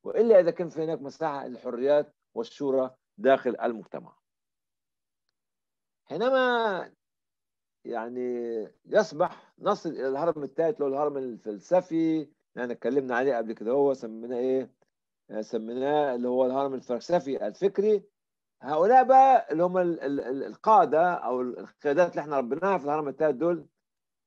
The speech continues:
هيبنوا المجتمع من الداخل، وهيقودوا المجتمع من الداخل، وفي نفس الوقت هيحولوا المجتمع ده إلى مجتمع متأجج بالطاقات والأطروحات والتقدميات، وهينت-، هينتقلوا من مجتمعهم إلى مجتمعات أخرى،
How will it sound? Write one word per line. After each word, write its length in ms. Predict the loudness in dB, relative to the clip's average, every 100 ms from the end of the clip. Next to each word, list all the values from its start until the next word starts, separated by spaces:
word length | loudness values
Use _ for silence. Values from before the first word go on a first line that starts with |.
| _ 0
هيبنوا 320 | 4 4 2
المجتمع 380 | 0 2 4 6
من 100 | 4
الداخل، 600 | 6 6 6 2 -14 -20 _ _ _ _ _ _ _ _ -6
وهيقودوا 520 | 0 0 2 2 2
المجتمع 400 | -2 -2 -2 0
من 120 | -2
الداخل، 600 | -2 2 2 2 -6 -14 -18 _ _ _ _
وفي 240 | -14 -6 -2
نفس 300 | -2 0 0
الوقت 420 | 4 6 4 2
هيحولوا 540 | -10 -10 -4 4 6 6
المجتمع 480 | 0 -6 -4 -2
ده 160 | 2 2
إلى 100 | 2
مجتمع 420 | -4 -4 -2 -2
متأجج 560 | -4 -8 -4 -2 0 -2
بالطاقات 960 | -4 -4 -6 -2 2 4 4 2 -4
والأطروحات 1160 | -4 -2 -2 -6 -8 -8 -4 0 2 2 -2 -4 _ _ _ -14
والتقدميات، 1000 | -8 -6 -4 -4 -4 -2 0 0 -2 -6 _ _ _ _ _ _ _
وهينت-، 720 | -6 -6 -4 -6 -6 -8 -2
هينتقلوا 920 | 2 4 2 -4 -8 -4 -2 2 2 2
من 60 |
مجتمعهم 460 | -2 -4 -2 -2 -2
إلى 160 | -4 -4
مجتمعات 480 | -6 -6 -4 -4 0
أخرى، 520 | 2 2 -4 -14